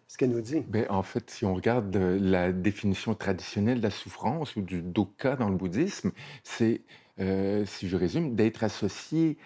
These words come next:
Speaker 2: avec ce qu'on ne veut pas et d'être dissocié de ce qu'on, l'on
Speaker 1: De ce qu'on
Speaker 2: voudrait.
Speaker 1: voudrait, exactement.
Speaker 2: Alors, euh, constamment, on est dans des situations de, de souffrance, de dukkha, là, selon
Speaker 1: Tout
Speaker 2: le
Speaker 1: à
Speaker 2: bouddhisme.
Speaker 1: fait.
Speaker 2: Moi, j'ai, j'ai creusé beaucoup le, le processus de perception selon,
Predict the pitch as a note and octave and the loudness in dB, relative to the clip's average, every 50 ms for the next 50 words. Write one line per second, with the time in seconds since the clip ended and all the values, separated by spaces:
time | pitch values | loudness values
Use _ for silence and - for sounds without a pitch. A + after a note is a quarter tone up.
0 | - - - - A2 F#2+ A2 G2+ - - - - G#2 G2 F#2+ D#2 F#2+ F2+ - - | -20 -8 -2 0 0 2 2 0 -2 -4 -2 0 2 2 2 2 0 0 0 0
1 | B2+ C#3+ F#3+ A#3 A3 _ _ _ - A#2 G#2 F2+ A2+ G#2+ F#2+ G2 F#2+ G2 A2+ A2+ | -2 -2 -2 -2 -6 _ _ _ 0 2 4 4 4 2 2 -2 -4 -2 -4 -4
2 | - - - C#3 G#2+ - - - - - G3 G#3 G3+ D#3+ A#2+ A2+ G2 - - - | -2 0 0 0 0 0 -2 -10 -8 -4 -4 -2 -2 0 0 -2 -2 -2 -4 -2
3 | A2 G#2 G#2 G#2 G2 F#2+ E2+ F2 F2+ F#2+ B2 B2 D3+ C3+ A#2 A#2+ B2+ B2 A#2+ A#2 | 0 2 2 2 2 0 -2 -2 -2 0 0 0 0 0 0 2 2 2 2 2
4 | A2 - A2+ G#2 G2 G2 G#2 B2 E3 F3 F3+ E2+ D#2+ F2+ E2+ E2+ F2 F2 - A2+ | 0 -2 -4 -4 -4 -2 -2 -2 0 0 0 0 0 0 0 -2 -2 -2 0 -2
5 | A2 G#2 - A2 F#2+ G#2 B2+ D3+ D3 A#2+ G#2+ G#2 G#2+ A#2 A#2+ F#2+ E2+ F#2+ F#2 F#2 | -2 0 0 0 0 2 2 2 2 2 2 2 2 2 0 0 0 -2 -2 -2
6 | F2+ E2+ F#2 F2+ F2+ E2 - - - - - - G2 F#2 E2+ - - - G2 G2 | -2 -2 -2 -2 -2 -2 -4 -10 -14 -14 -6 -2 0 0 0 -2 -6 -8 -6 -6
7 | F#2 E2+ F2+ E2 D#2+ E2 D#2+ E2+ - - - F#2+ - - - G#2 G2 F2+ E2+ F#2 | -4 -4 -4 -4 -4 -4 -6 -8 -8 -8 -10 -12 -10 -8 -6 -4 -4 -2 -2 -2
8 | E2+ D#2+ F#2+ - - _ - G2 F#2+ F#2 E2 F2 E2 - - F#2+ - F3 E3 E3+ | -2 -2 -4 -6 -8 _ -6 -4 -4 -4 -6 -10 -12 -10 -6 -2 2 2 2 4
9 | G3 E3+ D3+ F#3 F3+ D#3+ C#3 - - - _ _ - - C#3 F3 E3 B2 B2 A#2+ | 6 4 4 4 2 -4 -4 -4 -6 -10 _ _ 0 2 2 2 4 4 4 4
10 | - - G2+ A#2 G2+ - B2 B2+ B2 A#2+ E3 C#3 B2 A2+ - - G#3 G#3+ G#3 F3 | 4 4 2 0 2 4 4 4 4 4 2 2 0 0 -2 0 0 2 2 4
11 | B2+ A2 G#2 G2+ G2+ G2+ - - C#3+ G#2 G2 - A2+ G2+ - B2 A2+ - - E3+ | 4 6 6 6 4 4 4 4 2 2 2 2 -2 -2 0 -2 -2 -2 -2 0
12 | B2+ A#2+ F#2+ - B2 A2+ - - A2+ G#2 - - - - C3+ C#3 D#3 E3 E3+ E3 | 0 0 0 0 -2 -2 -2 -2 -6 -6 -6 -8 -8 -4 -2 -2 0 0 -2 -4
13 | - - - A2+ G#2 A2 C3 C#3+ C#3+ D3 | -4 -2 0 0 2 2 2 0 -2 -4